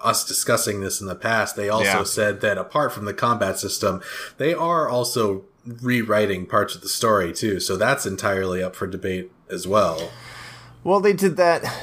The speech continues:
Speaker 2: they do that with a lot of remakes. I think they did that a little bit with, uh, the, the R E remake,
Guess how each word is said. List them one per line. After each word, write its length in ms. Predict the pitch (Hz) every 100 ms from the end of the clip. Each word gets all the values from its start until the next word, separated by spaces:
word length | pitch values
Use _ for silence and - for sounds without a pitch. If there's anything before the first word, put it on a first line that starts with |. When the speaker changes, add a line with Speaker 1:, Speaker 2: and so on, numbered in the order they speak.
| -
Speaker 2:
they 100 | 175
do 120 | 185
that 140 | 175
with 100 | 147
a 20 |
lot 180 | 131 127
of 60 | 110
remakes. 340 | 101 95 -
I 40 | -
think 160 | 113
they 80 | 113
did 180 | 101 104
that 160 | 107
a 40 | 101
little 300 | 95 107 104
bit 260 | 90 101
with, 380 | - 95 90 -
uh, 280 | 98 90 87
the, 360 | 85 85 85 78
the 260 | - 87 -
R 220 | 95 95
E 160 | 95 95
remake, 600 | 90 92 90 85 -